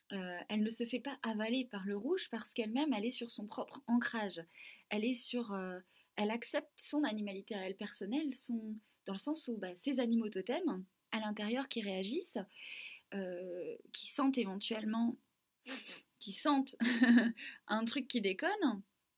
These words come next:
Et bah, par exemple, un chat, on va pas lui faire manger un truc qui sent pas, euh, un truc, euh, qui, qui l'aurait, qui considérerait comme de la noti-, nourriture saine. Et bah, c'est pour ça que faut faire confiance à ses animaux totems à ce moment-là.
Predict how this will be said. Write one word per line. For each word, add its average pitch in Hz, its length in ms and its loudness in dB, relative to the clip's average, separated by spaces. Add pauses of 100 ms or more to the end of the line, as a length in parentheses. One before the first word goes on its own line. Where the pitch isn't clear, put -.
Et 233 60 0
bah, 190 180 2
par 190 140 -4
exemple, 233 320 0
un 196 80 -2
chat, 311 180 0
on 285 60 2
va 214 80 0
pas 233 140 0
lui 233 80 0
faire 226 160 -4
manger 208 240 -2
un 226 120 0
truc 277 200 -8
qui 202 180 -12
sent 202 260 -8
pas, 247 360 -2
euh, 190 640 -8
un - 80 -20
truc, - 280 -12
euh, 196 220 -10
qui, 196 260 -14
qui 202 140 -4
l'aurait, 190 500 -4 (840)
qui - 80 -20
considérerait 214 560 0
comme 233 180 -2
de 208 60 0
la 196 80 0
noti-, 208 260 0 (100)
nourriture 226 460 0
saine. 202 320 0 (140)
Et - 40 -8
bah, 196 120 0
c'est 202 60 -6
pour 226 120 2
ça 302 140 0
que 214 260 -2 (800)
faut 208 80 -2
faire 202 220 -2
confiance 233 360 0
à 226 60 -4
ses 196 220 -2
animaux 190 260 -2
totems 214 360 -4
à 190 100 -4
ce - 100 -8
moment-là. 185 400 0